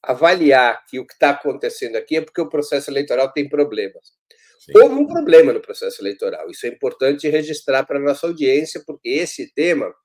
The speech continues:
Speaker 1: tá sendo combatido pelos, combatido ou invisibilizado pelos meios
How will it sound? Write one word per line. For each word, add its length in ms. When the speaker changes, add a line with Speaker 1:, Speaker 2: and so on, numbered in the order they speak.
Speaker 1:
tá 120
sendo 340
combatido 920
pelos, 400
combatido 680
ou 80
invisibilizado 1080
pelos 260
meios 380